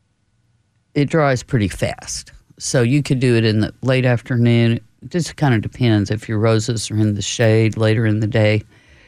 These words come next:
you could do it then. Otherwise, you could do it early morning, as long as they have time to dry out before the sun hits 'em. Kinda surprised that the roses have fungus right now, uh, because it's been so hot and dry.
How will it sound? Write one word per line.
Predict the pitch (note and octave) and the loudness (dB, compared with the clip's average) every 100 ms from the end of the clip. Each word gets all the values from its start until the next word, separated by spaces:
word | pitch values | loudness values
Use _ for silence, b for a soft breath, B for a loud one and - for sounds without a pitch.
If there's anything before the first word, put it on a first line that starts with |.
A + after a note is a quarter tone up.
| b | b
you | C3 | -2
could | A#2+ G#2+ | 0 -2
do | A2+ G#2 | 0 -2
it | - | -2
then. | A#2 G#2+ A2 A2+ | 2 2 2 0
Otherwise, | - B2+ B2+ A#2 B2 - | 0 2 4 4 2 -2
you | |
could | A#2 A2 | -10 -4
do | A2 | 0
it | A2+ - | 0 0
early | A2+ A2+ B2 | 0 2 2
morning, | A#2 G#2 A2 C3+ | 2 2 2 2
as | D3 | 0
long | A#3+ | 0
as | B3 | 2
they | - | 2
have | C3 | 0
time | - B2 A2 | 0 -2 -2
to | - | -4
dry | G#2+ A2+ A#2+ | -4 -2 -2
out | B2 - | -2 -6
before | - C3+ B2+ | -12 -8 -6
the | |
sun | D#3+ B3 C#4 F#3+ | -6 -2 0 0
hits | G#2+ - | 0 -4
'em. | - E2+ - b b b b b b b b b b _ _ _ _ - | -6 -6 -8 b b b b b b b b b b _ _ _ _ -6
Kinda | G#3 B3 | -2 -2
surprised | - C3+ - D#3 E3 E3 | 0 -4 0 2 2 0
that | D3 C3+ | -2 -2
the | C3 | 0
roses | C3 C3+ C#3+ C3 - | 2 2 0 -2 0
have | C3+ A2+ | 0 0
fungus | - C#3+ D#3 C3 - - | -2 -2 0 -2 -4 -4
right | A2+ A2 - | -2 -2 0
now, | A#2 A2 A2 G#2+ - _ _ _ _ _ _ b b b b b b b - | 0 2 2 0 -6 _ _ _ _ _ _ b b b b b b b -2
uh, | B2 A2+ | 2 2
because | - - B2+ A#2+ G#2+ - - | 0 -2 2 2 0 -8 -10
it's | C3 | -10
been | - B2 | -2 0
so | A#2+ C3+ | 2 0
hot | G#2 C#3+ C3+ B2 | 0 0 0 -2
and | G2+ | -6
dry. | B2+ A#2 A#2+ A2+ A2+ | -2 0 0 0 -2